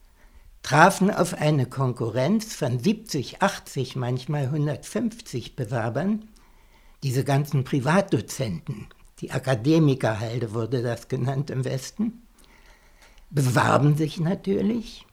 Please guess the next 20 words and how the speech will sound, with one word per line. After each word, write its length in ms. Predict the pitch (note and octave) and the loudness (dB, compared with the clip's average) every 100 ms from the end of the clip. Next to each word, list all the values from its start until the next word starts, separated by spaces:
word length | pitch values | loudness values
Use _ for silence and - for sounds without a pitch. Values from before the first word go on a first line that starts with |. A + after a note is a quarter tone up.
| _ - - - - _ _ _ - | _ -20 -20 -20 -20 _ _ _ 4
und 540 | E3 E3+ E3 E3+ - - _ _ _ _ - _ - - _ - - - - | 8 10 8 2 -14 -18 _ _ _ _ -20 _ -20 -20 _ -20 -20 -20 -4
die 140 | D#3+ C3+ | 0 4
waren 380 | C#3 C3+ D3 - - - - - | 4 4 0 -4 -20 -20 -20 -2
durchaus, 960 | D#3 D#3+ D#3 - C3+ C3 B2 - - - _ - - - - - | 2 2 0 -4 -2 2 0 -2 -14 -18 _ -20 -20 -20 -20 -10
ja, 300 | B2+ B2+ - - - - - | -4 -2 -4 -8 -20 -18 -8
die 80 | C3+ | 4
konnten 320 | F3+ F3 D#3+ | 4 6 2
sich 220 | C3 - | 0 -2
besser 260 | C3+ C3+ C3+ | -2 0 0
verkaufen, 800 | C#3 - - E2+ G#2+ - A3 - _ - - | -2 -6 -8 -10 -8 -6 -6 -8 _ -16 -4
besser 400 | C3+ C3+ C3 - | -2 0 -2 0
anpreisen, 720 | C#3+ C#3 - E3+ E3+ D3 - - - - - - - - | -4 -4 -6 -8 -6 -6 -10 -14 -20 -20 -20 -20 -12 2
hatten 300 | D#3 D#3+ E3+ | 2 4 2
in 280 | D3+ C3+ | 4 4
Harvard 520 | B2+ B2+ B2 C#3+ D3+ D3 | 4 2 4 2 2 2
möglicherweise 880 | D3+ C#3+ C#3+ - B2+ C3 C3+ C3+ | 2 2 0 0 0 0 0 -2
promoviert 1000 | A#2+ - C#3 D3+ C#3 C3 D3 E3+ F#3 - - | -4 0 2 4 2 2 2 4 0 -4 -6
oder 380 | C#3 B2 B2+ - | -4 -2 -4 -2
in 140 | C#3+ | 0
Oxford. 960 | C#3 E3 - - - - F3 A3+ - | 2 0 -2 -10 -8 -4 -4 -4 -8